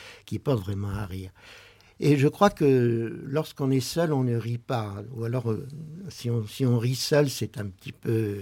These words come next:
étrange. Enfin, ça, ça recèle un peu, un, un peu, ça tient un peu de la, de la folie. Enfin,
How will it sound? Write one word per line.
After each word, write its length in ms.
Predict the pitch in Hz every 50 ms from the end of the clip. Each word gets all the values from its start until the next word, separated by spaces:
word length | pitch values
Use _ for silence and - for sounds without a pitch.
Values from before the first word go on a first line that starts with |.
| - 123 127
étrange. 540 | - 107 - - 104 123 143 160 170 147 123
Enfin, 280 | 110 - 107 104 92 - - - - - - - - _ -
ça, 260 | - - 110 101 98
ça 200 | 92 - - 110
recèle 320 | 95 104 104 - - 117 113
un 80 | 110
peu, 200 | 95 - 107 107
un, 680 | - 110 101 95 98 98 101 95 - - - 87 90 98
un 40 | 95 90 -
peu, 80 | - -
ça 600 | - - 107 104 95 92 101 104 127 - - - - - - - - -
tient 160 | - 123 110
un 40 | 101
peu 120 | - 113
de 100 | 101 92
la, 220 | 95 92 92 95 95
de 80 | 95
la 100 | 107 98
folie. 480 | - - - 120 139 185 208 165 120 104 87
Enfin, 180 | - - 104